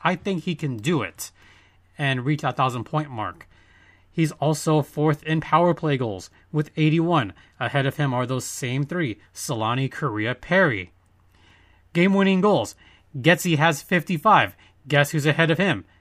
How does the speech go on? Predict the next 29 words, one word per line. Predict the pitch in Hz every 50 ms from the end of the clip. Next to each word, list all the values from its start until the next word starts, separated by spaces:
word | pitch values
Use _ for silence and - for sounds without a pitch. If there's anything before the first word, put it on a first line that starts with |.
| _ _ _ _ _ -
Two | - - 151 151
guys. | 151 202 214 196 147 104 - - _ _ _ _ _ -
Corey | - - 135 123 127 135
Perry, | 127 - 151 160 170 180 170
Teemu | - 180 175 180 190
Selanne. | 180 - 208 202 208 220 226 208 160 104 - - - - _
You | - 151 175 190
see | 190 - - 208 202 208 214
the | 185 202
point | 190 - - 185 196 202 190
I'm | 190 190 180 175
making. | 185 196 180 - 151 110 92 - _ - - _ _ _ _ -
If | 175 214 220
Selanne | 220 - - - 220 220 208 196 180 185 202 208 208 196 180 151 120 123 139
is | 147 147 143 135
in | 165 165 160
the | 151 143
Hall | - - 160 156 156 151
of, | 143 -
well, | 147 139 135 127
Selanne's, | - 156 139 160 175 160 139 117
like, | 123 117 117 - - _
an | - 139 135 _ -
absolute | 143 143 165 185 196 - - - 147 131 135 165 170 135
Hall | - 147 139 131
of | 120 -
Famer. | 143 143 135 104 85 - _ _ _ - - - - - _ _ _ _ _ -
Paul | - - 170 208 254 254
Kariya | - - 202 180 180 214 202 170 131 101 85